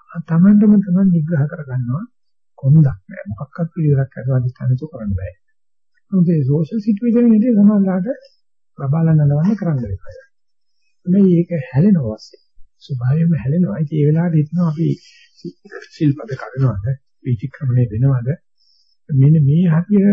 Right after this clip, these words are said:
තේරුම් ගන්න පුළුවන් නම් මම හිතන්නේ සර්වඥාන්සේ විතරයි මේ ලෝකෙ ඔක තියෙන්නේ.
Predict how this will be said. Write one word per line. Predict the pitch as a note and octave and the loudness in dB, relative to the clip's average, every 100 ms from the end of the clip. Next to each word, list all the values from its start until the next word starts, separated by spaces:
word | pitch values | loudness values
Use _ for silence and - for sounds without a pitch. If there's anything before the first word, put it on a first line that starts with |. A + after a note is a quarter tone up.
| G#3 - _ _ _ _ _ _ _ _ | 0 -8 _ _ _ _ _ _ _ _
තේරුම් | D3+ D#3+ F#3+ | 2 4 6
ගන්න | G3+ F#3+ | 6 6
පුළුවන් | E3+ F3+ E3 D3 | 4 2 0 0
නම් | E3+ | 0
මම | E3 C#3+ | 0 2
හිතන්නේ | C#3 D3+ C#3+ | 2 2 2
සර්වඥාන්සේ | C3+ C3+ C3+ C3 C3 D#3+ | 2 0 -2 -4 -4 -4
විතරයි | C3+ - A#2 - | -10 -10 -18 -18
මේ | G#2 A#2+ | -16 -14
ලෝකෙ | - G2+ | -14 -14
ඔක | C3+ G#2+ | -14 -14
තියෙන්නේ. | F#2+ - _ _ | -20 -20 _ _